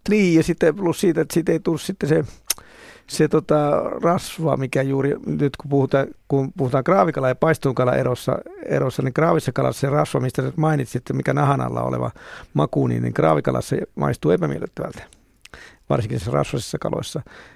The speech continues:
Mutta kun se jättää sen nahkaan kiinni, ettei leikata ihan nahkaan saakka sitä kraaviviipaletta,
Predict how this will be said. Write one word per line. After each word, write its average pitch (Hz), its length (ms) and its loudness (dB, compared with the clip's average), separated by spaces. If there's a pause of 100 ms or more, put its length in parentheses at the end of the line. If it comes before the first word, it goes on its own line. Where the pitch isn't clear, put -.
(140)
Mutta 139 160 -2
kun 131 80 -2
se 131 80 2
jättää 160 340 2
sen 143 140 2
nahkaan 156 540 2
kiinni, 170 320 4
ettei 143 220 2
leikata 160 380 2
ihan 151 220 4
nahkaan 143 400 2
saakka - 340 -2
sitä - 160 -2
kraaviviipaletta, 69 920 -2